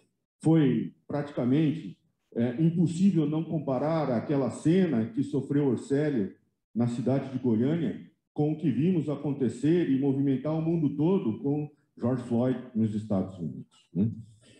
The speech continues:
E diante disso, o que fez a Ordem dos Advogados do Brasil,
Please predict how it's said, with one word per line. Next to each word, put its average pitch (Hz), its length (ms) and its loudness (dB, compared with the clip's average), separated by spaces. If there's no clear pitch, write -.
E - 40 4
diante 190 380 6
disso, 185 420 4
o 135 80 0
que 208 160 6
fez 190 320 4
a 160 100 0
Ordem 160 420 0
dos 156 160 -6
Advogados 131 760 0
do 123 60 -4
Brasil, 117 600 2